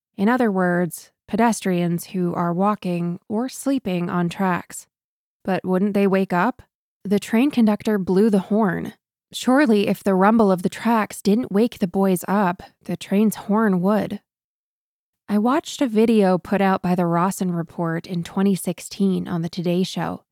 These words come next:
that made me question what I assumed I knew to be true.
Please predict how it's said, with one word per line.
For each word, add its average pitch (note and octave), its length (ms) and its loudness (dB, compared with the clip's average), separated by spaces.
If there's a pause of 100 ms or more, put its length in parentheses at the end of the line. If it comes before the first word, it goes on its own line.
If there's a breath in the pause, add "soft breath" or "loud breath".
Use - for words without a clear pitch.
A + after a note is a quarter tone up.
that F3+ 240 -2
made A3 260 2
me D4 140 0
question G3+ 760 -2
what F3+ 240 -2
I F#3 200 0
assumed G#3 580 2
I F#3 120 2
knew F#3 300 4
to F#3+ 120 -4
be F3 120 -2
true. F#3 480 -4